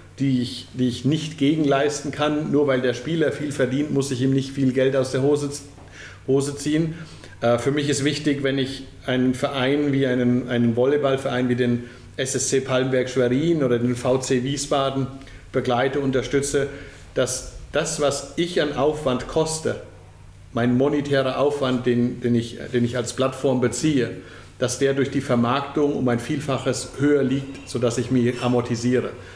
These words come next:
Das ist mein Anspruch, wenn ich, wenn ich diese Kooperation eingehe. Das heißt, das Investment soll sich innerhalb und je-, wir, wir starten, unsere Kooperation bei Result Sports starten mit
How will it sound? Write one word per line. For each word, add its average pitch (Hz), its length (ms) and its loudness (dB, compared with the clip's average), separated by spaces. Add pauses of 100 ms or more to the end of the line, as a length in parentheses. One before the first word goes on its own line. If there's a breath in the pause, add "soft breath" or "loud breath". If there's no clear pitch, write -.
(160 loud breath)
Das 131 160 0
ist 131 120 -4
mein 120 180 0
Anspruch, 127 480 0
wenn 120 140 2
ich, 113 180 -4
wenn 117 100 0
ich 113 80 0
diese 120 200 -2
Kooperation 117 640 0
eingehe. 110 480 0 (340 loud breath)
Das 104 120 -4
heißt, 123 220 -2
das 123 100 -4
Investment 131 600 0
soll 123 200 2
sich 120 200 -8
innerhalb 123 400 0
und 123 160 0 (400 loud breath)
je-, 143 320 -2
wir, 139 260 0
wir 135 140 2
starten, 131 540 0
unsere 170 320 0
Kooperation 139 720 0
bei 127 80 4
Result 120 400 2
Sports 135 460 0 (300 loud breath)
starten 127 520 0
mit 120 220 0